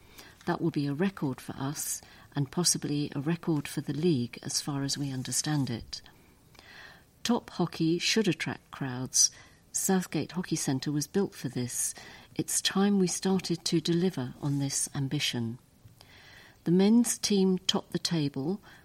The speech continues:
pushing for promotion to the Premier Division. And head coach Quan Brown said, "As a player, coach and supporter, I'm incredibly excited to be part of Southgate's push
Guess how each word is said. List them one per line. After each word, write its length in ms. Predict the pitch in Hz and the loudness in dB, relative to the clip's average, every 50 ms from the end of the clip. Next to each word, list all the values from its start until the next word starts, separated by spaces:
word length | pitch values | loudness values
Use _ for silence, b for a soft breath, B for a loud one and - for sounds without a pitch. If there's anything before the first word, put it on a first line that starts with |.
| B B | B B
pushing 360 | - 202 - - 196 185 185 | 0 2 2 4 2 2 0
for 320 | - - - 160 151 147 | 0 -2 -2 -2 -2 -2
promotion 680 | - - 170 160 180 208 214 196 - - 139 131 135 143 - | -2 -2 0 2 4 4 2 2 0 0 0 0 -2 -2 -2
to 160 | - 180 160 | 0 0 0
the 100 | - - | 0 -2
Premier 460 | - - 185 165 160 160 156 151 151 | -4 0 0 2 2 2 0 -2 -2
Division. 640 | 143 165 156 175 185 170 - 135 123 120 117 131 - - B B B B B B B B B B B B B - | -4 -2 0 0 0 2 0 0 -2 -2 -4 -6 -10 -14 B B B B B B B B B B B B B -2
And 300 | 156 156 151 151 160 - | 0 2 2 2 0 -2
head 320 | - - - 214 214 - - | -6 -4 0 0 0 -2 -2
coach 520 | - 151 135 139 165 - - - - - B B B B B B B | -2 0 0 0 0 -2 -2 -4 -4 -4 B B B B B B B
Quan 480 | - - 190 185 190 190 185 190 190 - - | -8 -2 0 2 4 4 4 2 0 -2 -2
Brown 420 | 165 170 165 156 139 127 127 135 - | 0 2 2 2 0 0 -2 -2 -2
said, 460 | - - - 147 147 156 156 - - - B B B B B B B B B B - - | -2 -2 -2 0 -2 -2 -4 -6 -8 -16 B B B B B B B B B B -4 0
"As 200 | 170 202 - 220 | 0 0 0 0
a 40 | |
player, 580 | - - - - 220 214 185 147 139 160 196 214 - - - _ - - | -4 -6 -6 -2 0 2 2 2 0 0 -2 -6 -8 -14 -20 _ -8 -4
coach 400 | - 202 208 190 - - - - | 0 0 0 0 0 -4 -4 0
and 200 | 180 185 202 202 | 2 2 2 2
supporter, 640 | - - - - 185 170 151 147 - - 127 127 139 - B B B B B B B B B | 0 -2 -2 0 0 0 0 0 -2 -4 -6 -6 -8 -10 B B B B B B B B B
I'm 160 | 160 156 156 | 0 2 2
incredibly 600 | 156 156 156 - - 202 202 196 208 185 190 180 180 | 2 2 0 0 2 2 2 4 2 2 2 2 0
excited 640 | - - - - 185 170 160 147 - - 135 - - | 0 -2 -4 -2 0 0 0 0 -2 -4 -4 -4 -4
to 100 | - - | -4 -4
be 120 | 156 147 | -4 -6
part 540 | - - 165 165 160 160 151 - - - - - | -4 -4 -4 -2 -2 -2 -2 -4 -6 -8 -8 -8
of 120 | - 143 - | -10 -8 -2
Southgate's 720 | - - - 185 180 175 - - - 165 156 - - - | 2 2 2 2 2 -2 -2 -4 -4 -2 -2 -2 -4 -6
push 520 | - - - 208 156 - - - - - | -6 -4 -2 -2 -2 0 -2 -2 -4 -4